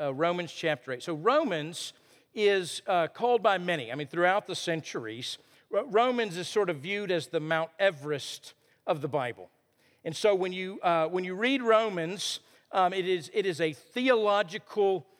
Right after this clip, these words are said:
uh, masterpiece that Paul writes to the church in Rome. And, uh, it, it has been said that you can,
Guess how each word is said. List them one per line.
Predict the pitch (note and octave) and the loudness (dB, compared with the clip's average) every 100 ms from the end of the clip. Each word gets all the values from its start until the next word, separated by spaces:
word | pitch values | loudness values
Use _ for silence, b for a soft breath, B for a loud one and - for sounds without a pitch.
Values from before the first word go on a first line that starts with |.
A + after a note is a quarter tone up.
| b b | b b
uh, | F3+ E3 | 0 2
masterpiece | F3+ E3 G3 A#3 A3+ - - E3+ - D3+ G#2+ - | -2 -6 0 0 0 -6 -10 -10 -8 -12 -10 -12
that | - C#3 | -8 -8
Paul | - G3 A3 G#3+ | -2 2 2 2
writes | E3 D#3+ E3 - | 0 -2 -2 -8
to | - | -10
the | E3 | -10
church | - - D3 C3+ - | -10 -8 -8 -8 -10
in | E3 D#3+ | -6 -2
Rome. | F3+ G3 C3 - _ b b b b - | 0 0 -2 -12 _ b b b b -6
And, | F3 E3+ E3+ D3+ _ | -2 -2 -4 -8 _
uh, | E3+ D#3 C#3 B2 A2+ _ _ _ _ _ _ - | -6 -4 -4 -6 -12 _ _ _ _ _ _ -10
it, | F3+ D#3 | -10 -6
it | F3 | -6
has | D#3+ | -6
been | - D3 | -6 -8
said | C3+ - G3+ E3+ E3 C#3+ | -8 -4 0 2 0 -4
that | D3 | -12
you | D#3 F3+ | -10 -12
can, | F#3+ - G3+ G3 D3 C#3+ | -12 -10 -6 -4 -4 -6